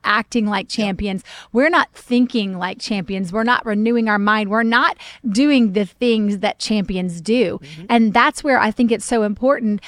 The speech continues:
Speaker 1: that sometimes you might tell someone, "Hey, you're a champion. I've watched you do that before." You're like, "You're a champion." And they look at you like you are crazy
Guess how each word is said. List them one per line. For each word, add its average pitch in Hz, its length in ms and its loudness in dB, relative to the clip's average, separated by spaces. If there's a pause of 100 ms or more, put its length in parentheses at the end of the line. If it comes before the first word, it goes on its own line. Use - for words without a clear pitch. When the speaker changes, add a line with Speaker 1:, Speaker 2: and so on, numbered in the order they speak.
(120)
Speaker 1:
that - 180 -2
sometimes 277 420 4
you 262 60 2
might 262 180 2
tell 247 180 0
someone, 214 200 -2
"Hey, 262 160 2
you're 247 240 0
a 262 60 2
champion. 214 360 -2
I've 202 140 0
watched 247 280 0
you 233 60 -6
do 226 80 2
that 220 120 0
before." 220 160 -4
You're 233 100 -2
like, 262 200 -4
"You're 339 160 2
a 320 60 -2
champion." 294 540 -2
And 214 100 -2
they 262 100 0
look 247 220 -2
at - 60 -6
you 240 160 0
like 202 280 0
you 214 180 -2
are 190 120 -4
crazy 185 580 -6